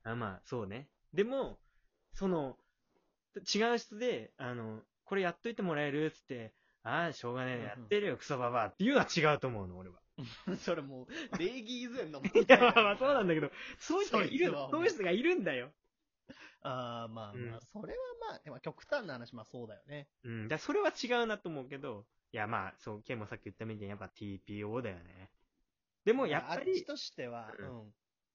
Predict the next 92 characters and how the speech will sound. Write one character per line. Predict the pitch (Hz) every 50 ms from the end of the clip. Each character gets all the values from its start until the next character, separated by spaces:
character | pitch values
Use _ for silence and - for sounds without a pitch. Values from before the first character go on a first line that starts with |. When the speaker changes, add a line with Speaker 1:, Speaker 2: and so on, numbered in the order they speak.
| _ _ _ _ _ _ _ _ _ _ _ _ _ _ _ _ _ _ _ -
Speaker 2:
言 | - - 160 170 - 156
っ | 139
ち | - 247 254
ゃ、 | 254 202 143 117 -
<laughs> | 92 143
な | 151 147
ん | 127
か | - 120
そ | - - 127 113
の、 | 110 110 - _ - _ _ _ _ _ _ _ _ _ _ _ _ _ _ _ _ _ _ _ _ _ _ _
「タ | _ - 175
メ | 175 196 202
口 | 196 208 208 - - 214 190 190 -
喋 | - - 208 190 196 208
っ | 208 _
ち | -
ゃ | 151
っ | 135 _
て | - 131
ま | 123 117 113
す、 | - - -
自 | 139 123
分」 | 110 123 123 120 117 - _ _ -
み | 135 120
た | - - 110
い | 104
な | 95 104
感 | - - 131 123
じ | 117 120
じ | 117 135
ゃ | 117
な | -
い？ | - -
大 | 107 101 98
体、 | - 107
タ | _ - 123
メ | 113 123 - - _ _ - - - -
口 | - - - -
使 | - - 131
う | 123
人 | 143 160
っ |
て、 | 143 120
Speaker 1:
あ、 |
そ | - -
う。 | 123
Speaker 2:
俺 | 123 127
の、 | 117 113
ま | 117
あ、 | 127
Speaker 1:
そ | 160
う、 | 151
Speaker 2:
ち | -
ょ | -
っ | -
と | - 147
先 | 156 147 143 143 151
入 | 160 165
観 | - - 165 135 110
だ | 110 120
け | - -
ど。 | 117 120
Speaker 1:
な | 110
ん |
か、 | -
そ | - 147
う |
そ | 143 - 160 135
う、 |
そ | - - 131 127
れ | 135 139
そ | - 147 135
れ | 143 143
そ | - - 139
れ | 143 139
そ | - 147
れ。 | 135 139 135
な | 143 151
ん | 147
か、 | 131
Speaker 2:
俺 | -
年 | - 147 - - 170
上 | 165 170
の | 190
人 | 175
に | 170
も | 170
Speaker 1:
使 |
っ | 180
て |
る | 208 196
か | 190 185